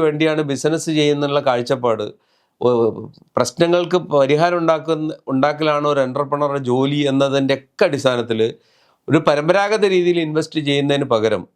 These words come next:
ഊർജ്ജ സംരക്ഷണ മേഖലയിൽ പ്രകൃതിയെ സംരക്ഷിക്കാൻ ആവശ്യമായ രീതിയിലുള്ള ഒരു സ്ട്രാറ്റജിക് ഇൻവെസ്റ്റ്മെന്റിനെ കുറിച്ചാണ് ഞങ്ങൾ ആലോചിച്ചുകൊണ്ടിരിക്കുന്നത്. വെറുതെ കേവലം കുറച്ച് പണം ഉണ്ടാക്കി പോകുന്നതിലപ്പുറത്തേക്ക്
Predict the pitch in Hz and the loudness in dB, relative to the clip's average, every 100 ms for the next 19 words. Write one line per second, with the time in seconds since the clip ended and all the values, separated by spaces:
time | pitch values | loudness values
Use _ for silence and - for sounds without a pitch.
0 | - 131 170 196 190 175 170 165 160 147 | -4 0 2 0 0 0 -2 -2 -2 0
1 | 135 120 117 110 104 98 _ _ _ 127 | 0 0 0 0 -2 -8 _ _ _ 0
2 | 131 156 175 208 196 170 156 147 151 151 | 2 2 2 2 0 -2 -4 -4 -2 0
3 | 139 135 131 131 131 123 120 120 127 - | 0 -2 -2 -4 -2 -2 -2 -2 -2 0
4 | 123 131 170 175 180 151 135 131 135 131 | -2 0 -2 -2 0 0 0 0 -2 -2
5 | 127 127 113 117 110 110 107 98 92 90 | 0 0 0 0 0 0 0 0 0 -4
6 | 87 95 82 80 78 - - 110 120 131 | -2 -4 -4 -14 -16 -16 -2 0 4 2
7 | 143 165 160 156 139 139 165 160 151 147 | 2 0 0 0 -2 0 0 0 0 -2
8 | 135 131 135 131 104 131 123 107 92 92 | 0 0 0 0 -2 -2 -2 -2 -4 -4